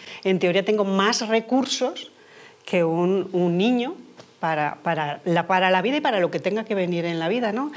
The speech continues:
Entonces, eso a mí sí me sirvió para, como para cortar ese pensamiento y decir, es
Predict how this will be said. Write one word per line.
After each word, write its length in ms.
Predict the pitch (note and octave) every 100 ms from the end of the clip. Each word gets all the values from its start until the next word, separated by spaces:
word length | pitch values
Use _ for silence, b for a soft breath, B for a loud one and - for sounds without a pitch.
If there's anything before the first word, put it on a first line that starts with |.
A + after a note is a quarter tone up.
| B
Entonces, 280 | B A3+ - -
eso 300 | C#4+ D4 E4+
a 80 | D#4
mí 140 | D4+
sí 160 | - D4+
me 160 | C#4
sirvió 480 | C#4+ G#3 F3+ G#3 G#3
para, 460 | G3 F3+ E3 D#3 D3 - B B B B
como 180 | G#3+ G3+
para 220 | G3 F3+
cortar 360 | F#3+ F#3 G3+ G#3+
ese 200 | A3+ A#3
pensamiento 720 | - G3 F#3 F#3+ F#3 G3+ G#3
y 60 | G#3+
decir, 380 | F3 - F3 - - - B B B B
es 180 | F#3+